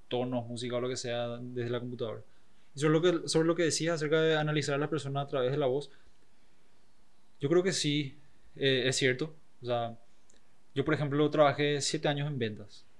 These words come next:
Y en esos siete años en ventas, eh, aprendí mucho de lo que es el lenguaje no verbal y también, obviamente, el, lo que es la parte verbal.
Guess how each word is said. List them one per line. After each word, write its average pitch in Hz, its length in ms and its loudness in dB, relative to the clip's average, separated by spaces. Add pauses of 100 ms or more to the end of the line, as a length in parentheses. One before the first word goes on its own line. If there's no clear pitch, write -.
Y 131 120 -6
en 123 80 -6
esos 139 160 -4
siete 147 200 0
años 147 180 0
en 143 60 -4
ventas, 151 520 -2 (100)
eh, 131 400 -2 (720)
aprendí 143 400 4
mucho 139 300 0
de 147 60 4
lo 156 100 4
que 139 120 4
es 135 60 2
el 143 100 0
lenguaje 131 320 0
no 127 140 -4
verbal 131 420 2 (440)
y 131 100 -2
también, 120 340 2
obviamente, 120 420 2
el, 120 360 -2
lo 120 100 0
que 120 80 2
es 113 60 0
la 117 100 0
parte 117 220 -2
verbal. 123 340 0